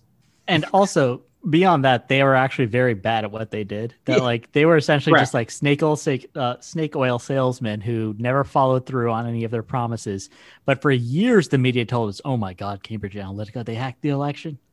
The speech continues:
Speaker 2: Cor-, c-, correct. In fact, the media was willfully obtuse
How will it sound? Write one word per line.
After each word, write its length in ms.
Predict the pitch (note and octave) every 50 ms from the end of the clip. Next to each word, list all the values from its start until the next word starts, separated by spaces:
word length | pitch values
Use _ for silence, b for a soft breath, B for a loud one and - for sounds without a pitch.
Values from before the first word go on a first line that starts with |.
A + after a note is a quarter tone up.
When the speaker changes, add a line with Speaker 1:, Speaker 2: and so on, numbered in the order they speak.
| _ _ -
Speaker 2:
Cor-, 260 | - F#3+ G3 F#3+ - _ _ - -
c-, 60 | - - _ _
correct. 460 | - - D#3 D3 A2+ F2+ - - - _ b b b b b b b b _ -
In 140 | - D3 C#3+
fact, 460 | D3 - E3 D#3+ D#3 - - - - _ -
the 80 | B2+ C3
media 640 | C#3+ D#3 F3+ G#3+ A3 G3 D3 B2 A2 G#2 A2 B2 - _ _ _ _ _ _ _ _ _ _ _ _ _ _ _ _ _ _ _ _ _ _
was 360 | - A2 G#2 A2+ C3 C3+ A2+ A2+
willfully 800 | G2 G2 A2+ A2+ C#3 E3 G#3 G#3 - - - F#3+ F#3 F3+ E3 D#3+
obtuse 720 | D3 - - - - - D#3+ B2 G2 - - - - -